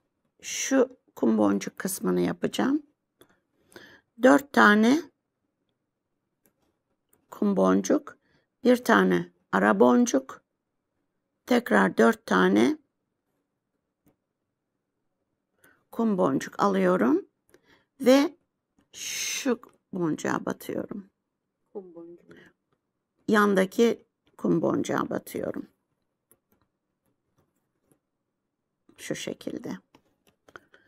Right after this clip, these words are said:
Speaker 1: Tekrar dört tane kum boncuk.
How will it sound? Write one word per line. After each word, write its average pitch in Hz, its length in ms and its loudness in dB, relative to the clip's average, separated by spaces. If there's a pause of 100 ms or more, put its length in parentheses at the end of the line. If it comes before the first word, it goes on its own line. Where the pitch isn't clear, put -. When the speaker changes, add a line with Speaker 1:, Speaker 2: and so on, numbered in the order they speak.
(200)
Speaker 1:
Tekrar 220 640 2 (500)
dört 196 260 0
tane 175 420 2 (760)
kum 170 260 -2
boncuk. - 640 -6